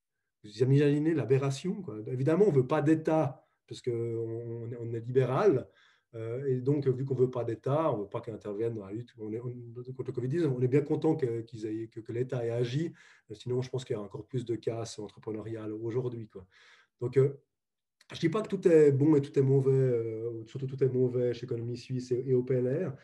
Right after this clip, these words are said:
mais je pense qu'on doit vraiment, vraiment se sortir de ces schémas de pensée, euh, parce qu'une nouvelle fois, c'est mauvais pour nos entreprises, parce que si on reste dans cette idée qu'on peut inve-, qu'on peut investir et qu'on peut entreprendre comme avant, ben, on va perdre des marchés.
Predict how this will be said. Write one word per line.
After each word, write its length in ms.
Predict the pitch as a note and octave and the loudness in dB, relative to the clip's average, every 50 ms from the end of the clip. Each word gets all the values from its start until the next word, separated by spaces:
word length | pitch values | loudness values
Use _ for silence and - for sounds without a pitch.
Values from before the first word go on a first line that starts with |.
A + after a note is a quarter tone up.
| _ _ _ _ | _ _ _ _
mais 60 | - A#2 | -14 -14
je 100 | - - | -6 -4
pense 220 | D3 D#3 D3+ D#3 | -2 -2 -2 0
qu'on 320 | - C#3+ C#3+ D3+ D3 C3+ | 2 2 2 2 2 0
doit 160 | B2 A#2+ A#2+ A2+ | -2 -2 -4 -4
vraiment, 540 | G#2+ A#2 B2+ - C3+ D3 C#3+ C#3+ C#3+ C#3 | -4 -6 -2 0 2 2 2 2 2 2
vraiment 320 | C3 A#2+ C3 B2 C3 C3+ C3 | 2 0 0 0 0 0 0
se 100 | - C3 | -2 -4
sortir 300 | - C3+ C3 - C#3+ C#3 | -6 -6 -4 -2 0 0
de 80 | B2+ | 0
ces 160 | A#2+ B2 - B2+ | -2 -4 -6 -8
schémas 340 | - - C#3 C3 B2+ C3 | -6 -4 -4 -4 -2 -4
de 80 | B2+ - | -6 -6
pensée, 520 | _ - C3 B2 - - - C#3 D#3 D#3+ D#3+ - - - _ _ _ - | _ -4 -4 -4 -4 -2 -2 -2 -2 -2 -6 -10 -18 -20 _ _ _ -14
euh, 80 | A#2+ A2+ | -14 -12
parce 200 | - - B2+ - | -10 -10 -10 -4
qu'une 340 | - C3+ C3+ C#3 D3+ C#3+ C#3 | -2 0 0 0 -2 -2 -2
nouvelle 280 | C#3 C3+ B2+ C3+ B2+ | 0 0 0 0 -2
fois, 200 | B2 - C#3+ D3 | -2 -4 -4 -6
c'est 140 | C#3 - B2 | -4 -6 -6
mauvais 300 | A#2 A#2+ C3 C#3+ E3 F3 | -4 0 2 2 2 2
pour 120 | - E3 D#3+ | 2 2 2
nos 140 | D#3 C#3+ | 4 4
entreprises, 640 | D3+ C#3+ C#3+ - C#3+ C3+ - C#3 D3 D#3+ C#3+ A2 G#2+ - _ _ _ _ _ _ | 2 0 0 -2 -4 -4 -4 -4 -4 -2 -4 -6 -8 -12 _ _ _ _ _ _
parce 100 | C3 - | -12 -10
que 80 | C3 | -10
si 120 | B2 - D3+ | -6 -2 0
on 80 | C#3+ | 2
reste 160 | C3 D#3+ D#3 | 2 2 2
dans 80 | D#3 C#3+ | 2 0
cette 200 | C#3 D3+ C#3+ - D#3 | 0 -2 -4 -2 -2
idée 120 | C#3+ D#3 | 0 0
qu'on 140 | C3 C3+ B2+ | 0 0 -2
peut 140 | - - B2+ | -2 -2 -2
inve-, 260 | B2 C3+ C#3+ C#3 C#3 | 0 2 0 0 0
qu'on 140 | C#3 - C3 | -4 -8 -6
peut 140 | - C3 C3 | -4 -2 0
investir 760 | D3 D3 E3 E3 - - - E3 D#3+ D#3+ D#3+ C#3+ A2+ - - _ _ _ _ _ - | 0 2 0 0 -2 -2 -6 -8 -4 -2 0 0 -2 -2 -8 _ _ _ _ _ -10
et 40 | C3+ | -6
qu'on 120 | - C3+ | -4 -2
peut 100 | C#3 C#3+ | -2 -2
entreprendre 400 | C#3 C#3 - C#3+ - C#3+ C3+ C3 | -2 -2 -2 -4 -2 -2 -2 0
comme 200 | C3+ D#3+ D#3 D#3 | 0 0 0 2
avant, 280 | D3 D3 C3+ D3 D3+ D3+ | 0 0 0 0 0 0
ben, 120 | C#3 B2+ | 0 -2
on 60 | A2+ | -2
va 120 | G#2+ G#2+ G2+ | -4 -6 -4
perdre 240 | - D#3+ D3 C3 | -2 -2 0 0
des 100 | C#3 D3+ | 0 0
marchés. 480 | D3 D3+ C#3+ C#3 - C3+ C3+ D3+ F#3 - | 0 0 -2 -4 -2 0 0 0 -2 -6